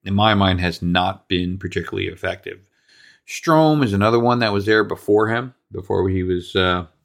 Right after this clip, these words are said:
let go, and, um, he was better than, uh, than Trocheck was. I criticized Strome at times too, but I gotta say he was better than Trocheck is. I'd like to see Hedl in that position. We'll see if that happens. So essentially, my takeaways are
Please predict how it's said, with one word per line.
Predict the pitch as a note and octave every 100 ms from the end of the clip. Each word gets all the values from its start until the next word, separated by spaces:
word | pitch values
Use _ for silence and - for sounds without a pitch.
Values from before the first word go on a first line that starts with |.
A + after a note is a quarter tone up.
| _
let | - G2 -
go, | G2 F#2+ G#2
and, | F#2 F#2 F2+
um, | F2+ F2 F2 E2+ _ _ _ _ _ _ _ _ _ _ -
he | A2
was | A2+ F#2+
better | G#2 A2+ A2
than, | G#2 G2+ G2+
uh, | G2+ G2 F#2+
than | F#2+
Trocheck | F#2+ A2 G2 F#2 F2
was. | F2+ F2 - - - _
I | G2 G2
criticized | D3 C3 C3 G#2+ G#2
Strome | - A#2 A#2
at | A2+
times | - A2 G#2 -
too, | - A#2 D3+
but | B2+ G2+ F#2+ - _ _
I | F#2+ F2+
gotta | F#2+ F#2+
say | - G2
he | F#2 G2
was | F#2
better | F#2+ F#2+ F#2
than | F2+ F2
Trocheck | G2+ F#2 F#2 F#2+ -
is. | F2+ - - _ _ _ _ -
I'd | G#2+
like | A2+ G2+
to | G2
see | - G2+ F#2
Hedl | G2 E2+ - _ _ _ - _ _ - -
in | G2
that | F#2+ F#2
position. | F#2+ F2+ F2 F2+
We'll | F2
see | F2 G2+
if | F2+
that | F#2 F2
happens. | F2 E2+ F#2 F#2+
So | - F#2+ F#2 F#2+
essentially, | - - C#3+ C#3+
my | A#2 G#2
takeaways | G#2+ G#2+ G#2 G2+ G2 G2
are | F#2+ G2 G2